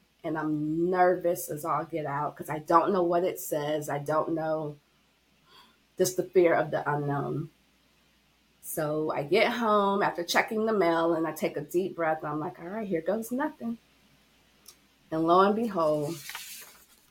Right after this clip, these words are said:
it is a copy of my official birth certificate that was issued to me at birth. Now, let me clarify something.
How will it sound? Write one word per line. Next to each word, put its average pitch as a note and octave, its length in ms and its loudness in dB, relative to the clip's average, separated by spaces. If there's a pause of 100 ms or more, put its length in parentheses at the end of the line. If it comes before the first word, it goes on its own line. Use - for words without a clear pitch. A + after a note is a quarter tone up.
(260)
it E3+ 160 4
is E3 480 2
a D#3 200 -6 (280)
copy G#3+ 800 0 (960)
of E3+ 120 -2
my E3+ 540 2 (540)
official - 680 0
birth E3 320 0
certificate D#3+ 640 -4
that D3 160 0
was D3+ 180 -6
issued D#3 460 -2
to D#3+ 160 -6
me C#3+ 400 -2 (160)
at - 300 -2
birth. - 280 -2 (1400)
Now, E3 160 4
let E3+ 140 6
me G3+ 60 0
clarify F#3+ 600 2
something. - 540 -12